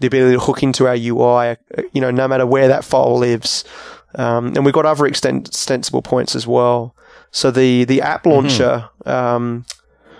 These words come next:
Speaker 1: the app launcher that we announced last week, actually, well, from, on blogs dot office dot com, we, um, we realized we were running out of real estate at the top of the Office three sixty-five. We call it the sweet bar. And, um,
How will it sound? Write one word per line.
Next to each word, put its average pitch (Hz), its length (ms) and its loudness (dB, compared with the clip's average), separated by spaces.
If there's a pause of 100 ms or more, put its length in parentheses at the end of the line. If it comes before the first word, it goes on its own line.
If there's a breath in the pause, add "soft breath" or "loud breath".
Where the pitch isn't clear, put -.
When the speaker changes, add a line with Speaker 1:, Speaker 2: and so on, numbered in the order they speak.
(140 soft breath)
Speaker 1:
the 139 100 0
app 139 140 -2
launcher 139 340 2
that 131 60 0
we 127 140 2
announced 123 580 -4
last 139 320 0
week, 131 240 -2
actually, 123 420 -2
well, 123 300 -2
from, 127 240 -4
on 123 180 0
blogs 135 240 0
dot 131 120 2
office 127 200 -2
dot - 200 -2
com, 120 440 0 (1120 loud breath)
we, 135 240 4
um, 135 300 0
we 143 160 4
realized 165 400 2
we 185 80 4
were 170 40 4
running 175 260 2
out 170 60 2
of 160 100 2
real 170 160 4
estate 139 320 0
at - 120 -4
the 127 80 0
top - 240 -2
of 139 100 2
the 131 80 2
Office 127 240 0
three 139 160 -2
sixty-five. 127 800 -2
We 139 140 2
call 147 180 0
it 131 40 -2
the 135 100 -6
sweet 135 360 -2
bar. 123 340 0 (540 loud breath)
And, 131 420 -2
um, 131 420 0